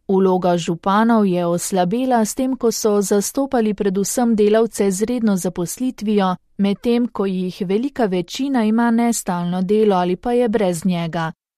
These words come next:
Sicer pa tudi same politične stranke doživljajo krizo identitete.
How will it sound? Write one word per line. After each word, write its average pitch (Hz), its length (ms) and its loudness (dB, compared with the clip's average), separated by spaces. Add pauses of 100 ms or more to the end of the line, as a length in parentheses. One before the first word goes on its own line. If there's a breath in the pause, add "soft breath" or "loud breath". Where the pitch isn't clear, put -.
(240)
Sicer 208 520 -2
pa 185 300 -2
tudi 247 280 -4
same 202 400 0
politične 208 680 -2
stranke 208 540 0
doživljajo 185 640 0
krizo 190 420 -2
identitete. 180 960 -2